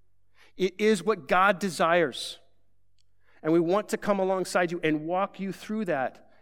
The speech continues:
if you will allow us. But the reality is, is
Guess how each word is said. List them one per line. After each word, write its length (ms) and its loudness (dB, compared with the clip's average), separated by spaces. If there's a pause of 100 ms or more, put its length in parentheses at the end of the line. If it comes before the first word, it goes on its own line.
(120)
if 220 -6
you 100 -4
will 180 0
allow 360 -2
us. 420 -14 (3250)
But 80 -20
the 80 -8
reality 420 -4
is, 180 -4
is 200 -10